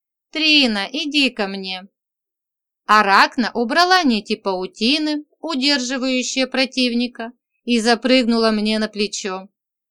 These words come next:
чтобы тут же застыть татуировкой на шее. Уйти мы с Эйрелом не успели. Воздух заискрил,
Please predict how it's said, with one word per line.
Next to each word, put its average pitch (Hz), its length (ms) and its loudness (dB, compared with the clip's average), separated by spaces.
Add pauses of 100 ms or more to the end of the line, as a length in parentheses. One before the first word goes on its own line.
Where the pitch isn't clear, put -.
чтобы 339 420 -4
тут 392 240 -2
же 254 140 0
застыть 240 440 -4
татуировкой 277 680 -2
на 202 140 -2
шее. 202 580 -4 (560)
Уйти 233 580 2
мы 330 140 -4
с - 160 -10
Эйрелом 202 580 0
не 240 160 -2
успели. 202 720 -4 (540)
Воздух 220 480 2
заискрил, 220 880 0